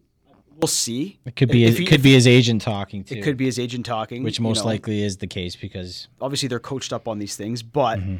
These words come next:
Speaker 1: I mean, looking at it from just an average person's perspective, why, like, like you said, nine, ten mil, Jordan, you said? Done.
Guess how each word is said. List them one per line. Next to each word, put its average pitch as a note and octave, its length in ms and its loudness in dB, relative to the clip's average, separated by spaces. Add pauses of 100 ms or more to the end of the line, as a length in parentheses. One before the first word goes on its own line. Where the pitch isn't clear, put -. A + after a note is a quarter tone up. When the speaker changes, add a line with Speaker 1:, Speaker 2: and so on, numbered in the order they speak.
(760)
Speaker 1:
I C#3+ 40 -6
mean, C3+ 220 -4 (140)
looking D#3+ 320 -2
at C3 120 2
it B2 40 -4
from A2 380 -8 (120)
just - 220 -10 (680)
an A2+ 120 -8
average A2+ 380 -8
person's A2 380 -10
perspective, - 760 -12
why, A2+ 560 -8
like, A#2+ 220 -12 (500)
like - 140 -16
you B2 80 -10
said, F2 240 -14
nine, B2 400 -4
ten A#2+ 320 -6
mil, A2+ 160 -4
Jordan, A#2+ 360 -8
you A#2 60 -8
said? A#2 320 -8 (2250)
Done. G#2 420 -4